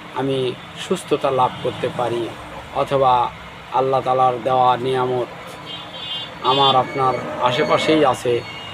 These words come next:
যা আমরা ও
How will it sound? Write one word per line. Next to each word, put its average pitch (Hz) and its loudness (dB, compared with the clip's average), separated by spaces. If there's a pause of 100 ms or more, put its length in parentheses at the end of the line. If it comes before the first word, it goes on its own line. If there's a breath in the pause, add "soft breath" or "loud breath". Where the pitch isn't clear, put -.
(680)
যা 135 4
আমরা 120 2 (800)
ও 131 0